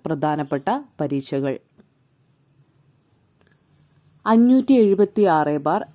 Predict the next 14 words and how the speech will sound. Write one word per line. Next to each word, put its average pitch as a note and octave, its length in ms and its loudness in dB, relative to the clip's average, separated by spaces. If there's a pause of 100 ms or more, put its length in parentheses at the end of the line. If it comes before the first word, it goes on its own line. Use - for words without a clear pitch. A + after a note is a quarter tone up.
(140)
രണ്ടായിരത്തി G3 640 0 (120)
ഇരുപത്തിനാല് D3+ 760 -2 (760)
സെക്രട്ടേറിയറ്റ് A3+ 840 -2 (120)
അസിസ്റ്റന്റ് F3 580 -4 (140)
ഡയറക്ടർ G3+ 580 -2
റിക്രൂട്ട്മെന്റ് D#3+ 680 -4 (460)
മെയിൻ F3 260 2
എക്സാം, E3 340 -4 (1500)
തീയതി F#3 380 2 (320)
ഇരുപത്തിയേഴ് F#3 1000 0 (240)
ഒമ്പത് D#3+ 340 -2 (220)
രണ്ടായിരത്തി D3 500 -4
ഇരുപത്തഞ്ച് D3 460 -4 (200)
ശനിയാഴ്ച. C#3+ 600 -8